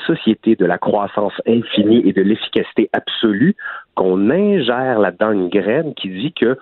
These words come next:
au contraire, on va essayer de, de, de décroître à travers ce système-là ? » C'est impossible. Et on l'a vu avec le rattrapage rapide avec les années quatre-vingts. Je sais pas si, si tu te souviens du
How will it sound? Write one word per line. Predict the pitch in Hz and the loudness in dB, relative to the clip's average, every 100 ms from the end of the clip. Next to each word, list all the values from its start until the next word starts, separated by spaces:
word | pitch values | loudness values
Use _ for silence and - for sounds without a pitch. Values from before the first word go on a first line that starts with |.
| - - | -12 -6
au | - 190 | 0 0
contraire, | 196 110 101 - 110 139 135 - - | 0 -2 -2 -4 -2 -2 -4 -8 -8
on | 95 | -2
va | 104 | -2
essayer | - 131 139 | -2 -4 0
de, | 107 104 - - - - | 0 0 -6 -20 -20 -2
de, | 98 92 | -2 0
de | 98 - - | -2 -4 -2
décroître | 180 - 160 127 123 135 127 - - | -2 0 0 0 0 -4 -8 -10 -10
à | - 120 | -6 -6
travers | - 107 104 110 | -4 -2 0 -2
ce | 101 - | -4 -6
système-là ? » | - 87 85 90 92 - | -6 -2 0 -2 -2 0
C'est | 113 - _ - | 0 0 _ -4
impossible. | 131 120 113 90 - 95 85 - - - | -2 0 -2 -4 -2 -2 -2 -6 -8 0
Et | 107 | 2
on | 110 | 2
l'a | 113 117 | 2 0
vu | 170 | 0
avec | 139 107 107 | 0 0 0
le | |
rattrapage | 92 107 - - 120 104 | -2 -2 -4 -4 -2 -2
rapide | 104 110 - 180 220 104 - - - | -4 -6 -4 -2 0 -2 -4 -8 -6
avec | 98 98 | -2 0
les | 113 98 | 0 2
années | 104 139 | 0 0
quatre-vingts. | 113 - 104 117 | -2 -2 -2 0
Je | 160 | -2
sais | - | 0
pas | 233 - | -2 -2
si, | 113 95 | -6 -6
si | - - | -8 -18
tu | - | -12
te | - | -2
souviens | 98 131 | 2 2
du | 113 | 0